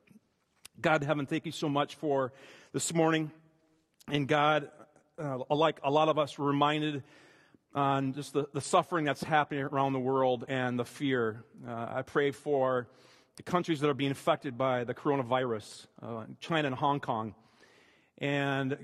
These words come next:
God, I pray for a cure. I pray that they would find an antidote. And also, God, at the same time, something that we overlook, just the number of Americans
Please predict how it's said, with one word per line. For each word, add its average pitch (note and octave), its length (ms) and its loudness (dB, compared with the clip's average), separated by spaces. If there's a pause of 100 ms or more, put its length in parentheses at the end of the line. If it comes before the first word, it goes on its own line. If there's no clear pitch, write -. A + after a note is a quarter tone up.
God, C#3 200 4
I C#3 40 2
pray D3 400 0
for C3 640 0
a A#2+ 120 -4
cure. B2+ 400 -2
I B2 140 0
pray C3 320 -2
that B2 380 -4
they B2 160 -6
would A#2+ 160 -6
find C3 280 -2
an A#2+ 60 -10
antidote. A#2 600 -6 (580)
And C#3+ 80 0
also, G3 280 2
God, E3 160 4
at D3+ 40 0
the D3+ 60 -6
same E3 260 -6
time, D3+ 460 -2 (100)
something D3+ 380 -4
that C#3+ 160 0
we C3+ 100 -4
overlook, C#3+ 580 -2
just D3+ 160 -10
the D#3 80 2
number D3 320 0
of D3+ 60 0
Americans C#3 720 -2